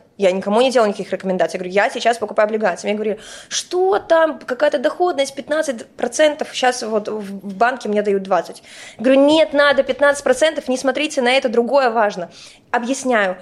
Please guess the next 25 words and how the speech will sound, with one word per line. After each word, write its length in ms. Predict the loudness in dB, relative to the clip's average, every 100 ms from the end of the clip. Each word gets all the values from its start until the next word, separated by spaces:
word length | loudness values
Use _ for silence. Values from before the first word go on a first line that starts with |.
| -10
Люди, 300 | 0 2 2
которые 240 | 4 4 2
проходили 320 | 2 0 2
мои 140 | 2
курсы, 260 | 2 0 2
они 120 | 2
понимают, 440 | 2 2 2 2 0
почему 340 | -4 -2 -2
так. 160 | -2 -2
В 60 |
итоге 220 | -2 2
я 40 | 2
заработала 400 | 2 2 2 2
на 60 |
этом 160 | 2 0
инструменте 500 | -4 -2 -2 0 -2 -2 -20 _
тридцать-пятьдесят 1080 | 0 2 2 0 2 2 2 0 -2 -2 0
процентов 420 | -2 0 0 0
за 140 | -4 -4
четыре 280 | -2 0 0
месяца. 420 | -2 -8 -16 -20 _ 0
Для 160 | 2
того, 320 | 4 4 4 2
чтобы 240 | 0 -2
принимать 480 | 0 0 2 2